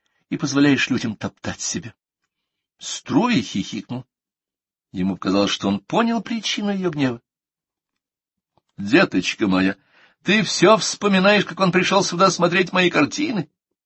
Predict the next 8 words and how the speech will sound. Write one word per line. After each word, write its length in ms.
Что 520
за 200
беда, 380
если 240
они 240
ему 260
показались 460
скверными? 560